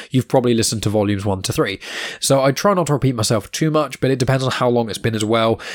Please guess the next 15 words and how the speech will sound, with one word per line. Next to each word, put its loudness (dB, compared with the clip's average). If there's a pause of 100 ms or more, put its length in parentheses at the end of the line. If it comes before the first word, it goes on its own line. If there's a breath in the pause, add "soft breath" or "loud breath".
So, 4
you -4
know, 0
if -2
in 0
episode, 0
say, 0
twenty, 0 (100)
I 0
gave 0
information -2
on 0
a -4
certain 0
species, 0